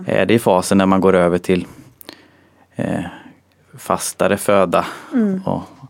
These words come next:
Speaker 2: alla de här kosterna man testar på, eh, då är det ju en liten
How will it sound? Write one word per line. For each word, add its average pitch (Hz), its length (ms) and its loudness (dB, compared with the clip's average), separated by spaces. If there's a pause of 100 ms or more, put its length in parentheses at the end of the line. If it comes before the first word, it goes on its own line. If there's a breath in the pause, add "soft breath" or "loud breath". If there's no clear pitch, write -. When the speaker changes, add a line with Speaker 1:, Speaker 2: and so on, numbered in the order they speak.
(600 loud breath)
Speaker 2:
alla - 220 -2
de 90 120 0
här 87 240 -2 (640 loud breath)
kosterna - 540 -6
man 90 140 -2
testar 95 280 -4
på, 90 320 0 (840 loud breath)
eh, - 600 -2 (360)
då 117 260 2
är 101 120 4
det 95 60 2
ju 98 40 2
en 92 60 0
liten 95 400 -2